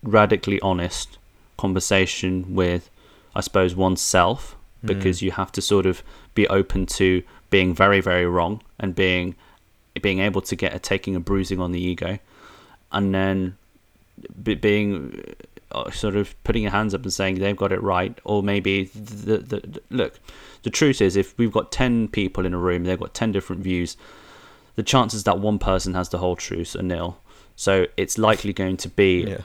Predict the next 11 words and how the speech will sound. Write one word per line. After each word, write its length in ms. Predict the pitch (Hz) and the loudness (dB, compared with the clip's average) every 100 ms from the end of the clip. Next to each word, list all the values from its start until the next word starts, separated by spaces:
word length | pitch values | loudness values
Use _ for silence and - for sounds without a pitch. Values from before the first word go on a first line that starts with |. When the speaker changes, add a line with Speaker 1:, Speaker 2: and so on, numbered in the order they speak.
| _ - | _ -2
Speaker 1:
a, 240 | 95 92 - | 2 2 0
an 100 | 98 | 2
average 600 | 101 92 90 85 - - - | 2 2 0 -2 -4 -12 -10
of 160 | 95 | -4
those 200 | 98 90 | -2 -2
ten 240 | - 104 92 | -2 -6 -4
views 240 | 90 87 | -4 -6
combined 540 | - 90 90 87 87 - - - | -6 -6 -4 -4 -6 -10 -18 -14
somewhere. 440 | - 87 87 87 - - - - | -8 -6 -6 -8 -12 -20 -20 -16
Speaker 2:
Yep. 320 | 95 82 - _ - | -6 -6 -6 _ -16
Speaker 1:
And, 220 | - - | -12 -12